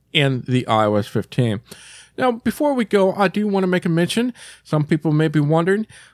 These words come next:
what I O S fifteen, what device will this be supported on? This is a good question. Believe it or not, this has not changed. So another year without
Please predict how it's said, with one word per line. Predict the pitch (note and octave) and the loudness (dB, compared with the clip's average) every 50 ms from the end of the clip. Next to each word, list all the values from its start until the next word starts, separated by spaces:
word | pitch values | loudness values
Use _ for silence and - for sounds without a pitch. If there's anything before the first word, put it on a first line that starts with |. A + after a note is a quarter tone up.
| _ _ _ | _ _ _
what | F3+ F#3 B3 - - - - _ - | -2 -2 -2 -2 -4 -14 -20 _ -4
I | F#3+ F3 F3 F3 | 0 0 2 2
O | E3+ F3 | 2 2
S | E3+ E3 - | 0 0 -2
fifteen, | - - - E3 - - - - E3+ D#3+ D#3 D#3 D#3 D3+ D3+ D3 - - _ _ | -4 -2 -2 -2 -2 -2 -4 -2 0 2 2 2 0 0 -2 -4 -6 -14 _ _
what | - C#3+ C3+ D3 E3+ - - | -14 -6 0 0 0 0 -2
device | C#3+ C3 C#3+ C3+ C#3 C3+ - - | -4 -2 0 2 2 0 -2 -4
will | C#3 C3+ C3+ B2 | -4 -2 -2 0
this | - C3+ B2+ - - | 0 0 0 0 -2
be | - C3+ B2 | -2 -2 -2
supported | - - C3+ - - - D3+ D3 C3 A#2 A#2 | -2 -4 -8 -10 -4 -2 0 0 0 0 -2
on? | A2 G#2 F#2+ - - - - | 0 0 -2 -2 -6 -8 -6
This | - D#3+ - | -4 -4 -4
is | - | -4
a | _ | _
good | - E3+ D3+ - | -2 -2 -2 -2
question. | - - F3+ G3+ G#3+ - - F3+ C#3+ D3 - - - - - - - _ - | -2 -2 0 0 0 0 -2 -2 -4 -4 -6 -12 -20 -20 -20 -20 -20 _ -4
Believe | F3+ G3+ B3+ C#4 | -2 -2 0 0
it | C4+ G#3+ | 0 0
or | F3+ D#3+ | 0 2
not, | D3+ D#3 D#3+ F3 G3+ F3+ D#3+ - - D#3+ | 2 2 2 2 0 0 -4 -12 -6 -2
this | E3 F3+ F#3 - | -2 -2 0 2
has | F3 D#3+ - - | 0 0 0 0
not | E3 F3+ F3+ D3 | 0 0 0 0
changed. | - - - F#3 F3+ F#3+ F#3+ E3 D3 - | -2 -2 0 0 0 2 0 0 0 0
So | - C#3+ C#3 - | 0 0 0 0
another | - C#3+ B2 B2 C3 C3 C#3+ D#3 F3 G#3 A3+ A3 | -2 -2 0 2 2 2 2 2 0 0 -2 -4
year | G3 F3 E3 F#3 F#3 F#3+ E3 D#3 | -4 -2 -2 -2 0 0 0 -2
without | C#3+ B2 A2+ B2 C3+ - D3+ D3+ E3 F3+ D#3+ - | -4 -2 -2 -4 -2 -2 -2 0 0 0 -2 -6